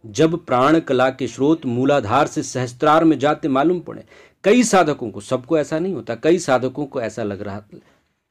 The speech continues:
कई साधकों को ऐसा लगता है कि मूलाधार से कोई एनर्जी, कोई वायु का बुलबुला, चींटी जैसी कोई चीज ऊपर की तरफ चढ़ रही है। अपने आप मुंह से प्रणव का जाप होने लगे,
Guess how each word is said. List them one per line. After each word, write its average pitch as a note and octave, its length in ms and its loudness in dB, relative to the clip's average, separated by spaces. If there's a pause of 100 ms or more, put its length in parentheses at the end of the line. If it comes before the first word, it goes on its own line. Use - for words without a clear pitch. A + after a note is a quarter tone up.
(120)
कई F3+ 160 4
साधकों C#3 480 0
को C#3+ 140 -6
ऐसा A2+ 220 -4
लगता G#2 340 -10
है C3 180 -12
कि C3+ 120 -12
मूलाधार G#2+ 600 -6
से D#3+ 300 -8 (280)
कोई C#3 280 -4
एनर्जी, A#2+ 500 -4 (720)
कोई C#3 140 -4
वायु B2 320 -2
का C3 340 -4 (260)
बुलबुला, C3+ 520 0 (1000)
चींटी E3+ 300 -8
जैसी C3+ 540 -2 (220)
कोई C#3+ 140 -6
चीज E3+ 520 -4 (120)
ऊपर F#3 280 2
की D#3+ 140 -4
तरफ - 280 -8
चढ़ G2 200 -10
रही F2 220 -20
है। - 160 -20 (1400)
अपने F#3 300 2
आप F3+ 280 4
मुंह E3 180 4
से E3 140 0
प्रणव D#3+ 360 2
का D3 120 2
जाप B2+ 360 0
होने A#2 160 -4
लगे, G2+ 320 -6